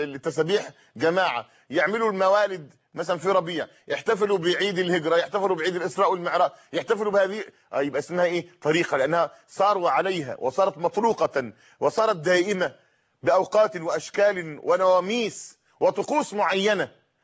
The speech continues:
فلهذا هو الذي أعطاها صفة البدعة. كما قلت من قبل، إن وضع وقت شكل للعبادة ووقت للعبادة وهيئة للعبادة، فإن هذا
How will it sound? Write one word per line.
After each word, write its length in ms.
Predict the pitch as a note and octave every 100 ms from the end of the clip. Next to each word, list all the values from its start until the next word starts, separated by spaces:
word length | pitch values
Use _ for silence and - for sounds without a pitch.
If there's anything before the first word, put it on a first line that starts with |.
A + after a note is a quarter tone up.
| _
فلهذا 480 | - E3 E3+ A#3+ G#3
هو 80 | G3+
الذي 280 | G3+ G3 F3
أعطاها 360 | E3 A3 G#3+
صفة 320 | F#3 A3 F3
البدعة. 440 | E3+ G#3 F#3 A#2+ - _ _ -
كما 180 | D#3+ F3
قلت 260 | G#3+ A3+
من 140 | G3+ F3
قبل، 380 | A3+ C4 G#3+ C#3 _ _ B3+
إن 340 | A#3+ F#3 D#3 - _ _ - -
وضع 680 | E3+ B3 E3 E3 E3 D#3 D3 - _ _ _ _ _ _
وقت 380 | - C4+ - - G3+ F3 _
شكل 280 | - C4+ G3+
للعبادة 640 | G#3 F3+ D3 D#3+ D3 G#2 _ _ _ _ -
ووقت 420 | C3+ G#3 C4+ -
للعبادة 680 | G3+ G3 D#3+ E3+ F3 B2 A2+ _ _ _ _ _ B2
وهيئة 440 | E3+ B3+ C#4+ G3+
للعبادة، 720 | G3 F3 E3+ G3 A3+ C4+ - _ _ _ _ _
فإن 920 | - F3+ F#3 F3 - _ C#4+ D4 A#3+
هذا 440 | A3+ B3+ B3 B3